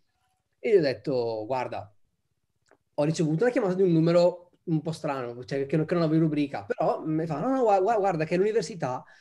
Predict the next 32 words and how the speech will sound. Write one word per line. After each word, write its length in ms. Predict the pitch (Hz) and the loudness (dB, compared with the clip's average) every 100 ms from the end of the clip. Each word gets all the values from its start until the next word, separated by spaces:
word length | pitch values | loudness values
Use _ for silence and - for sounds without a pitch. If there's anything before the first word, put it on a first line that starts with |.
| - - - - | -20 -20 -20 -4
Allora 520 | 165 190 277 - _ - | 2 2 0 -4 _ -10
la, 300 | 359 349 - | -6 -6 -6
subito 480 | - - 220 202 247 | -18 -8 -4 0 4
ho 140 | 254 190 | 4 4
richiamato 420 | 165 226 151 175 | 2 0 0 -4
dicendo: 340 | 185 165 139 | -2 -2 -2
"Guarda, 300 | 143 131 113 | -4 -4 -8
scusate, 320 | - 165 131 | -4 -2 -2
non, 280 | 139 131 135 | -6 -6 -6
non 120 | 165 165 | -2 -2
potevo 260 | 190 170 | 2 2
rispondere", 800 | 220 - 170 143 151 233 269 - _ _ _ - | 2 -2 -2 0 0 0 -4 -8 _ _ _ 2
e 420 | 208 - - _ _ - | 2 2 -2 _ _ -12
di 200 | 185 - | -10 -2
fatto 600 | 151 139 - 196 277 _ _ _ _ _ | -2 -2 -2 -2 -2 _ _ _ _ _
siamo 220 | - 269 | 0 0
stati 200 | 220 226 | 0 -2
presi 220 | 202 190 | 2 2
entrambi 600 | 220 175 135 135 147 233 - | 4 0 0 -2 -2 -4 -4
addirittura 600 | 214 175 240 - 175 226 | -4 -2 -6 -2 0 0
per 200 | 196 160 | -2 -2
più 100 | 226 | -4
libri 420 | 165 143 170 202 | -4 0 -2 -2
di 120 | 202 | -8
quelli 380 | 170 127 131 156 | -8 -6 -4 -4
che, 420 | 170 151 135 131 | -2 -2 0 -4
che 80 | - | -6
pensavamo 480 | 165 151 160 131 160 | -4 -2 -2 2 2
di 60 | 175 | 4
dover 240 | 160 151 | 2 0
fare 360 | - 127 151 151 | -2 -2 -2 -2
inizialmente. 840 | 151 143 139 110 120 135 131 117 | -2 -2 -4 -6 -6 -6 -8 -14